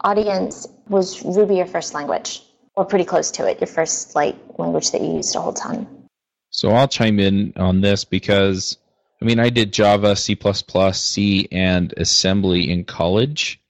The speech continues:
Speaker 2: But once I graduated from college, Ruby was kind of my first big, it was my first professional language, we'll put it that way.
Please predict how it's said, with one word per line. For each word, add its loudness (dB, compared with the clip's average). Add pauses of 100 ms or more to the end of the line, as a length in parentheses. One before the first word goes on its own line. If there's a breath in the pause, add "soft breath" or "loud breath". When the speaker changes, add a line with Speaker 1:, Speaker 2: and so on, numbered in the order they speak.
(140)
Speaker 2:
But 2
once 0
I 0
graduated 2
from -4
college, -2
Ruby 2
was 0
kind -2
of 0
my 0
first -4 (120)
big, 2 (340)
it 4
was 2
my 4
first 0
professional -2
language, -2
we'll -8
put -4
it -10
that -2
way. -6